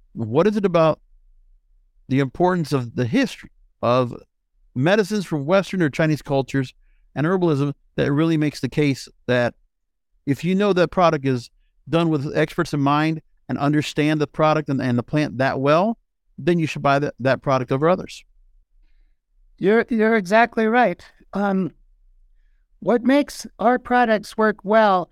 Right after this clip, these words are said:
Speaker 2: is that we don't have to blast you with five thousand milligrams of isolate.
Speaker 1: Right.
Speaker 2: Um, it's a, it's a small amount.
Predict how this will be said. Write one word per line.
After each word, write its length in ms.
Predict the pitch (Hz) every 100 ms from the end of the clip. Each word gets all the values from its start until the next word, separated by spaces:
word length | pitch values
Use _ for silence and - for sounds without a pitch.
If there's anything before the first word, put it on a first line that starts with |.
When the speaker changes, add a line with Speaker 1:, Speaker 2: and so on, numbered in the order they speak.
| _ _
Speaker 2:
is 220 | 190 190 160
that 220 | 214 -
we 240 | 190 254
don't 300 | 214 240 247
have 260 | 180 202 -
to 100 | 175
blast 540 | 147 180 180 175 -
you 120 | 180
with 140 | 175 165
five 300 | - 180 170
thousand 400 | 196 175 156 160
milligrams 720 | 175 175 160 165 170 160 151
of 80 | 156
isolate. 600 | 160 165 - 165 147 143 _ _ -
Speaker 1:
Right. 140 | 175
Speaker 2:
Um, 240 | 175 180 233 220 240 -
it's 240 | 196 -
a, 260 | 220 214 208
it's 240 | - 208 -
a 180 | 214 196
small 500 | - - 208 240 240
amount. 400 | 208 208 220 165